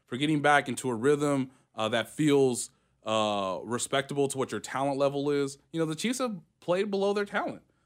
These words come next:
They've had, you know, lapses in execution or in concentration. That leads to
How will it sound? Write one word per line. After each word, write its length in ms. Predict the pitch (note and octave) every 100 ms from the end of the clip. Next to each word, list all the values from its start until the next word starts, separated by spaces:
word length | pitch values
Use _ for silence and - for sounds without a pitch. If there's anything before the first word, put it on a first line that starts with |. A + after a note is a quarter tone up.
| _
They've 160 | A#2+ B2+
had, 320 | D3+ D#3 - _ _
you 120 | D3+ C#3+
know, 200 | A#2 A#2
lapses 680 | A#2+ G#2 A2 C3+ - C#3+ C#3
in 260 | B2+ A2+ G#2+ A2+
execution 720 | A2 G#2+ - F#3+ - F3 D#3
or 240 | A2+ B2 A#2+
in 80 | A2
concentration. 720 | C3 A2 G#2+ D3+ D#3 D#3 B2+
That 160 | B2+
leads 240 | B2 C3 B2
to 240 | B2 A2